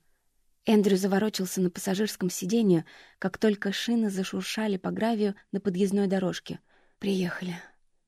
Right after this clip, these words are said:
У Джейн вырвался вздох облегчения, как только они выехали из-за тени деревьев. Ферма выглядела именно так, как она ее себе и представляла по зашифрованным сообщениям Эндрю.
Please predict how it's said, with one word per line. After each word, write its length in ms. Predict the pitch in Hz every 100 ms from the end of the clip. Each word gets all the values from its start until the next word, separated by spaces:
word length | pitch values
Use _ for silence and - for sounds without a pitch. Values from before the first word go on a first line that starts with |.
| -
У 100 | 190
Джейн 400 | 156 185 202 180
вырвался 480 | 180 180 175 - 170
вздох 360 | 165 190 185
облегчения, 760 | 170 170 - - 208 190 160 - - _
как 180 | - 170
только 320 | 202 190 -
они 240 | 175 175 175
выехали 460 | 185 202 - 180 - -
из-за 320 | 185 180 170
тени 420 | - 196 190 180
деревьев. 640 | 180 180 180 156 139 - - _ _ _ _ _ _ _ -
Ферма 360 | 247 254 233
выглядела 440 | 214 202 214 220 226
именно 520 | - 240 240 233 226
так, 240 | - 240
как 200 | 233 -
она 160 | 208 208
ее 180 | 208 202
себе 280 | - 196
и 120 | 220 202
представляла 800 | 202 - - 208 233 254 175 156 - - -
по 80 | 175
зашифрованным 640 | 170 185 - 185 170 170
сообщениям 640 | 165 170 165 196 180 180 -
Эндрю. 440 | 220 196 165 160